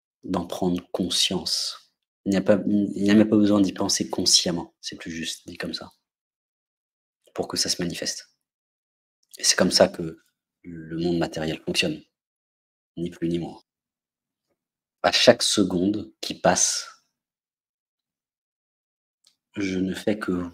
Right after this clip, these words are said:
voir les croyances auxquelles j'ai déjà adhéré.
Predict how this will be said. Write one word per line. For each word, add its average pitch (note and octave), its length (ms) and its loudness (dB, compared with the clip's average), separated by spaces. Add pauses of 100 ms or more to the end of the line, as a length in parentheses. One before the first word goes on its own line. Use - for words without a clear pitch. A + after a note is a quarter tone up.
voir F#2 440 -2
les F2+ 140 -8
croyances E2 560 -6
auxquelles E2+ 340 -8
j'ai E2 140 -10
déjà D#2+ 320 -8
adhéré. C#2+ 360 -14